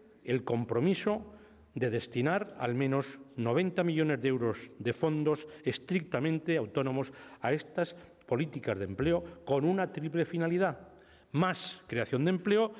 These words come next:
mayor calidad en el empleo creado y un empleo con más derechos. Entre otros objetivos, el presupuesto de la Consejería de Empleo prevé recursos para extender el apoyo a los autónomos que hayan agotado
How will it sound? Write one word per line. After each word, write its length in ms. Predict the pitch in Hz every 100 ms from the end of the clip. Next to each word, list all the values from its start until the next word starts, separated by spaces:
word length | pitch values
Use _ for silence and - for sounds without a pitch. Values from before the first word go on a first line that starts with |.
| -
mayor 480 | 131 127 170 170 120
calidad 360 | 127 123 139 120
en 60 |
el 100 | 113
empleo 320 | 110 107 160 156
creado 380 | 139 135 131 - - -
y 100 | 131
un 100 | 139
empleo 480 | 123 123 120 123 -
con 160 | 101
más 180 | 101 90
derechos. 540 | 87 80 - - - - - _ _ _ - - - -
Entre 260 | 131 143
otros 380 | 156 147 - - -
objetivos, 640 | - - 104 185 196 190 - - 117
el 100 | 117
presupuesto 500 | 110 120 143 151 143
de 80 |
la 120 | 127 127
Consejería 640 | - 120 - - 117 123
de 60 | 107
Empleo 440 | 104 160 185 180 - - - -
prevé 220 | - 131 160
recursos 560 | 156 - 180 - 185
para 220 | - 127
extender 920 | 110 - - 117 127 185 202 - - - - -
el 140 | 117
apoyo 320 | 110 143 139
a 20 |
los 160 | 120 -
autónomos 640 | 110 101 175 185 185 180
que 80 | -
hayan 160 | 139 143
agotado 640 | 123 117 151 151 151 -